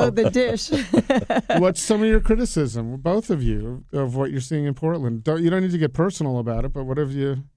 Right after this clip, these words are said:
Speaker 1: I like eating food that doesn't have ego involved. I think there's a bit
Speaker 2: And
Speaker 1: of
Speaker 2: you think there's a lot of ego involved in
Speaker 1: Um,
Speaker 2: the food here?
Speaker 1: I don't wanna be negative, but I think that it's more about food and not about the person making the food.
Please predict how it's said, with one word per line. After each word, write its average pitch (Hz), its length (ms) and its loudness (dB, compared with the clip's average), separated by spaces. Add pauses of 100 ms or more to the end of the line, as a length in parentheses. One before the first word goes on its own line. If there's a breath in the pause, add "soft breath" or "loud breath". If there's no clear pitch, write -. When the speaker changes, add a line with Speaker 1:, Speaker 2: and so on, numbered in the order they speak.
(180)
Speaker 1:
I 185 60 0
like 320 260 -2 (100)
eating 240 280 6
food 202 360 2
that 175 120 2 (160)
doesn't 170 260 0
have 151 240 0
ego 170 400 2
involved. 135 640 -6 (880)
I 156 60 -2
think 170 240 -2
there's 156 220 -6
a 151 80 -2
bit 147 340 -4
Speaker 2:
And 160 40 0
Speaker 1:
of 147 60 4
Speaker 2:
you 143 100 4
think 139 200 -2
there's 135 160 -2
a 135 60 -2
lot 131 180 0
of 123 100 0
ego 123 300 -2
involved 107 320 -6
in 349 80 -2
Speaker 1:
Um, 359 160 -4
Speaker 2:
the 381 60 -12
food 415 180 -12
here? - 220 -16
Speaker 1:
I - 40 -4
don't 392 120 -2
wanna 302 160 4
be 226 80 4
negative, 185 560 4
but 214 180 0
I 262 100 0
think 330 420 -6 (120)
that 233 140 0
it's 214 180 -6
more 208 160 2
about 202 320 -2
food 208 340 0
and 156 120 0
not 156 120 0
about 165 220 -4
the 151 60 -18
person 170 420 -10 (240)
making 160 380 0
the 123 80 -8
food. - 340 -20